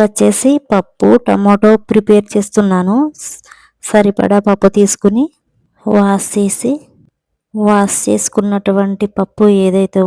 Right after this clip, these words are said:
ఉందో దానిలోకి వాటర్ అయితే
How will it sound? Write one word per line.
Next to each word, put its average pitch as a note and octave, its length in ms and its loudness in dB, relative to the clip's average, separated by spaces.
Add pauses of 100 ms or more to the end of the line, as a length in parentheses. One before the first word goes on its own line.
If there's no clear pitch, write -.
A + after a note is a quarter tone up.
ఉందో F#3 300 -2
దానిలోకి G3 760 -4 (840)
వాటర్ F#3+ 600 -2 (1600)
అయితే F#3+ 440 0